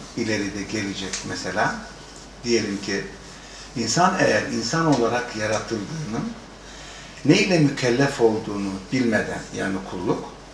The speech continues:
buna Allah'ın istediği gibi yerine getirmeyince ona ne diyor? "Bel edallu minel enam." Önce hayvanlar gibi diyor, sonra hayvandan da aşağıdır diyor.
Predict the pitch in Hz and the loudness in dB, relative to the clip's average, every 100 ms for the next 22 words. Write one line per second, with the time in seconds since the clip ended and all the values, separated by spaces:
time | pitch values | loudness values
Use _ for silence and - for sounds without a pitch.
0 | - - - - - 180 208 175 175 160 | -16 -14 -14 -8 4 8 10 10 10 8
1 | 160 147 170 151 185 185 135 110 107 113 | 8 6 4 4 2 0 0 2 4 4
2 | 107 101 107 156 165 135 113 101 95 123 | 4 0 2 4 4 4 2 0 -2 2
3 | 139 165 156 - 147 - - - - - | 4 6 4 4 0 0 -6 -14 -18 -18
4 | - - - - - - - - - - | -18 -18 -20 -20 -18 -18 -18 -18 -18 -18
5 | - - 107 120 98 - 117 104 113 180 | -14 -4 2 4 4 -2 -4 0 4 4
6 | 175 127 104 95 90 - - - - - | 4 0 -4 -8 -10 -12 -12 -14 -14 -14
7 | - - - - - - - - - - | -16 -16 -18 -18 -18 -20 -20 -20 -20 -20
8 | - - - - - - - 110 107 107 | -18 -20 -20 -20 -16 -14 -6 -4 -2 -2
9 | 107 107 123 170 180 196 202 190 226 - | -2 0 4 4 4 0 -4 0 0 2
10 | 208 190 165 180 180 196 233 165 139 - | 2 4 6 8 8 10 10 10 6 2
11 | - - - - - - - | 0 -4 -6 -12 -14 -14 -14